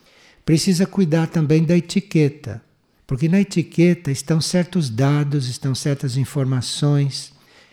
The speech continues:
Ali tá escrito a que série o C D pertence, tem um, umas legendas explicativas.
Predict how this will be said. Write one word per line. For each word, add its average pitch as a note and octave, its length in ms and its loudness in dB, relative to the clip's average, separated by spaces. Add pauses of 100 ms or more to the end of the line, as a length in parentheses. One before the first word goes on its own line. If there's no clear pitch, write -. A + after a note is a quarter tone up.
(120)
Ali C#3 220 -2
tá C#3+ 120 -2
escrito B2+ 1300 -2 (100)
a - 60 -16
que - 160 -6
série C#3 560 0
o B2+ 40 -4
C - 200 -6
D A#2 160 -2
pertence, C#3 880 -2 (480)
tem C#3 280 2
um, A2+ 680 0
umas A2+ 240 -4
legendas B2 840 0
explicativas. C3+ 1000 -2